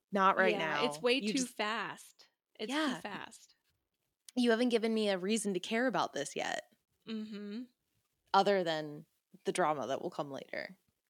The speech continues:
Speaker 2: Yes, the
Speaker 1: Because
Speaker 2: drama is the answer.
Speaker 1: Yeah, because after this, it really takes off. Like, that next n-, that night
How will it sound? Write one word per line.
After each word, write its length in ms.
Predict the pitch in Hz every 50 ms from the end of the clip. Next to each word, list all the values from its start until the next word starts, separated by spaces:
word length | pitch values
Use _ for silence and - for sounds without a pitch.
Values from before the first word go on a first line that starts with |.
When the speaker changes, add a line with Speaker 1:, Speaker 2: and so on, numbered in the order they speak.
| _ _ -
Speaker 2:
Yes, 340 | 247 247 208 160 156 139
the 60 | 139 214
Speaker 1:
Because 80 | 226
Speaker 2:
drama 400 | 202 226 226 220 226 214 208 196
is 320 | - - 190 185 180 180 -
the 200 | - 190 180 -
answer. 500 | 170 - 180 - - - - 202 214 _ _ _ _ _ _ _ _ _ _ _ _ _ _ _ _ - - - - - - -
Speaker 1:
Yeah, 240 | 185 175 - - 131 _ _ _ _ -
because 400 | 220 208 220 202 180 165 170 - _ _ _ _ _ _ _ -
after 340 | - 147 175 - - 208 185
this, 360 | 165 170 170 151 160 - - - _ -
it 180 | - 170 165 139
really 320 | 165 196 190 175 170 160 156
takes 280 | - 160 - - -
off. 360 | - - - - - - - _ -
Like, 380 | - 175 170 151 - - - _ _ _ _ _ _ _ _ _ _ _ _ _ _ _ _ _ _ _ _ _ _ -
that 420 | 180 196 202 180 170 180 175 - - _ _ _ _ _ _ _ _ _ -
next 380 | 208 208 196 170 156 - - -
n-, 100 | 180 - - -
that 220 | 165 175 165 -
night 520 | - 180 180 180 196 202 - - - -